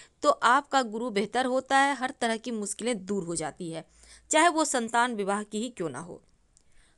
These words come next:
हल्दी का पौधा, वैसे तो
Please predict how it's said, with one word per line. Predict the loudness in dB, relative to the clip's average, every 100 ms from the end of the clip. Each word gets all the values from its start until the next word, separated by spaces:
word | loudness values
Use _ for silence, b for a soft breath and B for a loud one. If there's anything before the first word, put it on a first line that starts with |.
| _
हल्दी | 4 6 6
का | 2 0
पौधा, | -2 -6 -10 -16 _ _ _ _ _ _ b b b 2
वैसे | 4 6 6
तो | 4 0